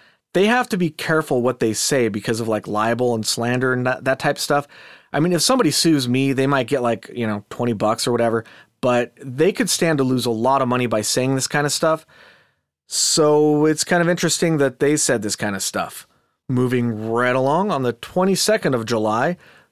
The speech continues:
the conservatorship bankrupts the Britney Spears Foundation, which is a charity foundation that she set up. And this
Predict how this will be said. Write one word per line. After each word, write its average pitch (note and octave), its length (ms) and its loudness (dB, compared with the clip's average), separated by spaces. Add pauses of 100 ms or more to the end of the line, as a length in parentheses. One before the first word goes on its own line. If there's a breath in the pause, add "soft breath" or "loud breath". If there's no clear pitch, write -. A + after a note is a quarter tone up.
(120)
the B2 100 -2
conservatorship D3 1040 0
bankrupts C3+ 840 0
the B2+ 140 -4
Britney F3+ 400 0
Spears C3+ 460 0
Foundation, A#2 920 -2 (320 soft breath)
which B2 260 -2
is A2+ 120 -2
a A2+ 60 0
charity C#3+ 420 0
foundation A#2+ 640 -2
that A2 100 -2
she A2+ 160 -6
set G#2 260 -4
up. A2 300 -4 (720 soft breath)
And B2 480 0
this D#3 600 -2